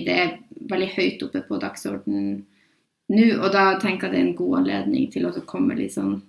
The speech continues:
andre blikk som kanskje ikke er så fremme i den dagsaktuelle debatten som det burde vært, fordi jeg føler helt så tydelig når jeg leser gjennom det nummeret at det finnes et tydelig kjønnsperspektiv i rusdebatten, men det blir ikke tatt så mye opp.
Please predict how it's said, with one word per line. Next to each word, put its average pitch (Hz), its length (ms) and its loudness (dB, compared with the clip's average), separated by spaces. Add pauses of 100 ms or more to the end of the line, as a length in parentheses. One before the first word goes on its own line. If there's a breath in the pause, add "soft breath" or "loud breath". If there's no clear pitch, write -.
(400)
andre 190 320 0
blikk 190 260 0
som - 200 -4
kanskje 190 240 -4
ikke - 160 -4
er 208 100 -4
så 190 140 -4 (100)
fremme 196 320 -2
i 104 140 0
den - 640 -2
dagsaktuelle 214 840 -6 (100)
debatten 208 380 -4
som 190 100 -4
det 185 140 -2
burde 208 240 2
vært, - 320 -4 (160)
fordi 196 220 -4 (200)
jeg - 540 -12
føler 220 260 6
helt 349 160 0
så - 160 -4
tydelig 208 400 0
når 180 140 0
jeg 175 80 2
leser 202 220 -2
gjennom 202 180 0
det 196 80 0
nummeret 190 320 -2
at - 100 -10
det - 80 -16
finnes - 380 0 (800 soft breath)
et - 100 -10
tydelig 208 460 4
kjønnsperspektiv 208 840 -2
i 196 80 2
rusdebatten, 226 560 0
men 202 140 -2
det 196 100 -4
blir 214 160 0
ikke - 160 -16
tatt 214 160 -8
så 202 140 -4
mye 196 180 -4
opp. - 160 -14